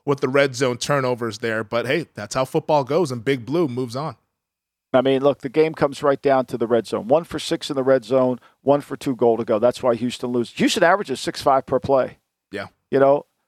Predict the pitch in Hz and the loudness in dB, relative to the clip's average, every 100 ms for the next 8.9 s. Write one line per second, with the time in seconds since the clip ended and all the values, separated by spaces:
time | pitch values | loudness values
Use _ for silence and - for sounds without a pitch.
0 | _ 147 147 151 156 139 151 - 156 151 | _ 2 4 4 2 4 2 4 4 4
1 | 135 - 202 214 - 190 143 170 170 - | 2 0 0 0 0 0 0 0 0 0
2 | 135 120 127 160 - 147 139 - 127 95 | -4 -2 0 0 -2 -2 0 2 0 0
3 | 98 _ _ _ _ _ - 147 143 160 | -6 _ _ _ _ _ 0 4 4 2
4 | - 151 - 156 147 - - - 147 151 | 0 0 2 4 4 2 -8 -2 2 4
5 | 226 254 196 156 135 131 - 240 - - | 2 0 0 2 2 0 -2 -2 -2 -2
6 | 202 151 151 160 160 135 151 139 151 123 | -2 0 0 2 0 0 0 2 2 2
7 | 175 233 - 202 143 - 151 - 127 123 | 2 0 0 0 -2 -6 -6 -4 -2 -2
8 | 87 _ _ _ _ _ - 139 156 | -2 _ _ _ _ _ 2 4 2